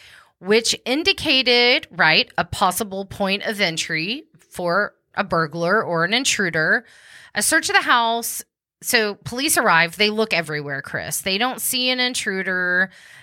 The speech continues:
They don't they don't see anyone in the garage. They don't see anybody any-,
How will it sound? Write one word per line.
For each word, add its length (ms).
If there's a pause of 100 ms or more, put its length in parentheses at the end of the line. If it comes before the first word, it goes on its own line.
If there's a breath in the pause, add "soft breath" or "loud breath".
(120)
They 320
don't 580 (920)
they 80
don't 220
see 260
anyone 320
in 80
the 80
garage. 480
They 100
don't 140
see 180
anybody 440
any-, 180